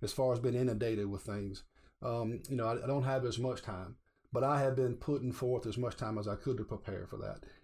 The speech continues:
And that's getting to know all the people, you know, it's the moving parts I spoke on earlier, and trying to be educated on as many, um, uh, topics as possible.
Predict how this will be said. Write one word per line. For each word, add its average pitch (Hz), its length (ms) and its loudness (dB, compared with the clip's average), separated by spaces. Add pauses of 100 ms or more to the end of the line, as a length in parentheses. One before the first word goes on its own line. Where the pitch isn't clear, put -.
(140)
And 131 140 2
that's 160 180 4
getting 165 180 4
to 143 60 4
know 147 140 4
all 139 140 4
the 143 160 0
people, 151 260 -2 (100)
you 131 80 -4
know, 120 120 -2
it's 113 100 -6
the 117 80 -4
moving 131 320 2
parts 131 360 -2
I 123 80 -2
spoke 127 320 -2
on 117 160 -4
earlier, 127 420 0 (380)
and 123 220 0
trying 143 420 2
to 131 120 -2
be 123 300 0
educated 120 520 -2
on 113 200 -2
as 98 140 -4
many, 113 380 -2
um, 101 420 -6 (440)
uh, 113 260 0 (260)
topics - 380 -4
as 107 100 -6
possible. - 520 -10